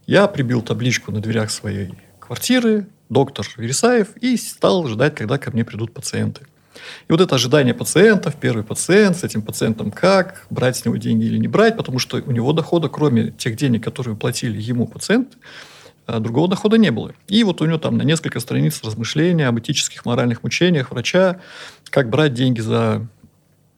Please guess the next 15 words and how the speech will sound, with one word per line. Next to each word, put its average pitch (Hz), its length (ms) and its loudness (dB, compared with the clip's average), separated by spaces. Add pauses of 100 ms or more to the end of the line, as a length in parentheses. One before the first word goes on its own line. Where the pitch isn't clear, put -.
(120)
оказанную 123 460 2
медицинскую 113 480 0
услугу, 165 400 2
а 123 60 0
как 131 180 -2
быть 123 120 -6
в - 20 -8
случае, 135 340 -2
если 120 220 -4
эта 113 320 -2
ме-, 117 140 -2
медицинская 120 480 -4
помощь 110 280 -4
не - 80 -6
помогла. 156 640 2